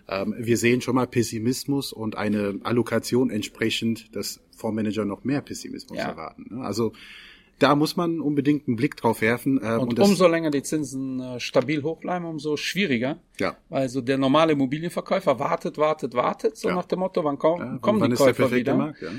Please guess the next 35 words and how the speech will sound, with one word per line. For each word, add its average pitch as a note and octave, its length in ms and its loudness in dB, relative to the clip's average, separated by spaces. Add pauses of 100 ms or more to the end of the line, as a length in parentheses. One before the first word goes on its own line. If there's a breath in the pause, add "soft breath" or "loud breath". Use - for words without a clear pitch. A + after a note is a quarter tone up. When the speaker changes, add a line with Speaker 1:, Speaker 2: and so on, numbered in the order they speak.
(160 loud breath)
Speaker 2:
Aber, C3+ 680 6
äh, C3+ 260 0
es B2 120 -4
zieht G3 220 -4
sich - 160 -4
jetzt B2+ 220 -2
über B2+ 160 -4
ein A#2+ 60 -2
Jahr A#2+ 400 0
und, B2+ 400 -2
äh, A#2+ 200 0
wenn B2+ 140 0
das B2 120 -6
so B2+ 140 -2
hoch B2+ 180 -2
bleibt, B2+ 440 0
dann C#3+ 160 2
Speaker 1:
Ja. B2+ 40 -4
Speaker 2:
warten C#3 240 4
die C3+ 80 2
noch B2+ 140 -2
lange D#3 280 0
und D3 140 0
irgendwann D3 320 2
ist - 140 -6
der C3 60 0
Druck C3 220 -12
so B2 140 -2
hoch, B2+ 240 -2
dann D3+ 160 -2
musst D#3+ 220 -6
du F#3 40 0
halt C3+ 140 -2
verkaufen. - 520 -2
Speaker 1:
Ja. E2 180 -6